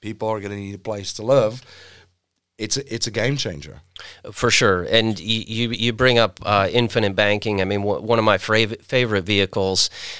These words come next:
Speaker 2: Um, again, a lot of people don't understand, uh, what this is. I, I had fun talking to a financial planner, uh, the other day and asked him, um, you know, what he thought about, uh,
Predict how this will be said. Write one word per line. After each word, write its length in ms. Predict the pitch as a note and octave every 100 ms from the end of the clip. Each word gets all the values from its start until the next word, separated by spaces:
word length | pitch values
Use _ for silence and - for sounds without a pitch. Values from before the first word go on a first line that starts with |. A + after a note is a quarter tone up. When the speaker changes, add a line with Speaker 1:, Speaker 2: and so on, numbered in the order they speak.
| -
Speaker 2:
Um, 400 | G#2 G#2 G2 G2
again, 460 | G#2+ A2 B2 G#2+ G2+
a 80 | G#2+
lot 240 | G#2+ A2 A2+
of 60 |
people 240 | - A#2 G#2
don't 220 | G#2+ G#2
understand, 840 | G#2 G2+ - G#2+ G2+ A2+ C3 B2+ -
uh, 220 | G#2 G#2
what 180 | G#2+ G#2+
this 260 | A2+ -
is. 280 | A#2+ B2 A#2
I, 240 | - A2 -
I 120 | -
had 260 | G#2+ G#2+ G#2
fun 320 | - A2+ G#2+
talking 320 | G#2+ G#2 G#2+
to 120 | G#2 G2+
a 60 |
financial 440 | - G2 G2+ G2+ G2+
planner, 520 | G#2 G2+ G2 G2 F#2
uh, 160 | - G2+
the 180 | G2 G#2
other 160 | G2
day 380 | F#2 G#2 G2+ G2
and 120 | F2+
asked 300 | F2 F#2 -
him, 220 | G#2+ F#2+ F#2
um, 380 | F#2+ F#2 E2+ F2 - - - - - -
you 100 | A2
know, 180 | G2+ F#2+
what 300 | - G#2+ G#2+
he 100 | G2+
thought 400 | - F#2+ G2 -
about, 640 | G#2+ G2 F#2 F2+ F#2 - -
uh, 440 | F#2+ F#2 F2 E2